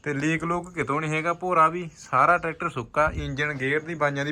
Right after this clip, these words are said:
ਪੂਰੀ ਫੁੱਲ ਗਾਰੰਟੀ ਆ। ਤੇ ਆ ਨਵੇਂ ਲੱਗੇ ਹੋਏ ਨੇ, ਸ਼ੀਟ ਵੀ ਨਵੀਂ ਲੱਗੀ ਹੋਈ ਆ। ਤੇ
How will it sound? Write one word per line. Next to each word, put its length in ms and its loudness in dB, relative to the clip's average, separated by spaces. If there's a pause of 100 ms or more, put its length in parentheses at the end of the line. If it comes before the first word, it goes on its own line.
ਪੂਰੀ 220 -2
ਫੁੱਲ 300 0
ਗਾਰੰਟੀ 420 0
ਆ। 120 4
ਤੇ 240 -2 (760)
ਆ 60 2
ਨਵੇਂ 280 4
ਲੱਗੇ 280 4
ਹੋਏ 140 4
ਨੇ, 300 0
ਸ਼ੀਟ 380 -4
ਵੀ 140 -2
ਨਵੀਂ 240 -2
ਲੱਗੀ 240 -6
ਹੋਈ 160 -2
ਆ। 180 0 (800)
ਤੇ 80 -8